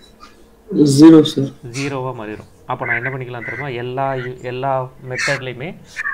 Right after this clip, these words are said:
Speaker 2: கவுண்ட் ஜீரோ ஆயிடுச்சுன்னா எனக்கு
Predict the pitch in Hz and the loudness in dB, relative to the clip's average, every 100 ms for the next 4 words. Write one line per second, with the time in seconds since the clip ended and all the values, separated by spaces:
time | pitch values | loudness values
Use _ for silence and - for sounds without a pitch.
0 | - - 156 180 190 175 139 170 175 151 | -10 -8 -4 -2 -4 -6 -4 -2 -2 -2
1 | 127 120 - 117 170 226 - - - - | -4 -8 -14 -10 -10 -12 -20 -20 -20 -20
2 | - - - - - - - - - - | -20 -20 -20 -14 -12 -12 -14 -18 -20 -20
3 | - - - - - - - - - 135 | -20 -18 -12 -12 -12 -16 -20 -20 -8 -6
4 | 127 120 | -6 -8